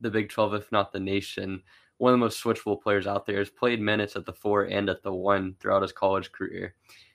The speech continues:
You have T J Shannon, who might be one of the best off-ball defenders in the country, and his instincts are up there with the best of them. And whenever he's healthy, can pretty much take on the number one assignment at any night.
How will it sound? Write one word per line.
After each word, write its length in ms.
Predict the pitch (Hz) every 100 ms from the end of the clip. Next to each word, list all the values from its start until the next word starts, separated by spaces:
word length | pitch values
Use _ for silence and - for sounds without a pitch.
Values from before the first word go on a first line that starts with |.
| _
You 100 | 117
have 100 | 110
T 100 | 156
J 140 | 147
Shannon, 440 | 139 117 117 110 101
who 100 | 107
might 300 | 110 123 113
be 160 | 113
one 160 | 113 110
of 60 | 107
the 60 |
best 220 | 98 98
off-ball 440 | - 104 104 104 98
defenders 400 | 95 - 101 92
in 100 | 98
the 80 | 92
country, 440 | - 98 98 95
and 80 | 95
his 100 | 98
instincts 680 | 107 113 - 104 95 92 98
are 120 | 98
up 160 | 101
there 180 | - 101
with 120 | 98
the 80 | 95
best 320 | 92 95 -
of 100 | 101
them. 300 | 90 95 95 - _ _ _ _
And 440 | 104 101 98 95 - - _ _ _ _ _ _ _ - -
whenever 380 | 123 123 127 123
he's 180 | 113
healthy, 400 | 110 113 - 104
can 260 | 95 104 95 _
pretty 180 | 143 127
much 220 | 104 -
take 180 | 104 101
on 120 | 101
the 80 | 98
number 260 | 98 98
one 160 | 98 95
assignment 420 | 90 101 95 92
at 60 | 101
any 180 | 101
night. 380 | 95 98 98 98